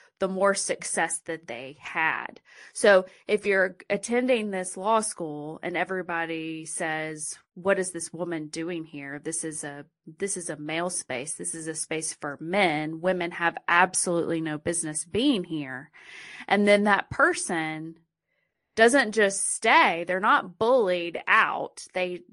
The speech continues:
not only do they stay, but they excel and they do better than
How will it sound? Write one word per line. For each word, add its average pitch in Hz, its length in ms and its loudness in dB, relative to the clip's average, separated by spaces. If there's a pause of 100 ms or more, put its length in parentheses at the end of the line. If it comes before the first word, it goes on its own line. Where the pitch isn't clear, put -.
(100)
not 202 240 4
only 240 240 -2
do 202 180 -4
they 175 220 -6
stay, 214 580 -4
but 180 160 -8
they 175 220 -6
excel 202 680 0
and 185 180 -6
they 202 160 -10
do 247 320 -8
better 196 640 0
than 175 280 -6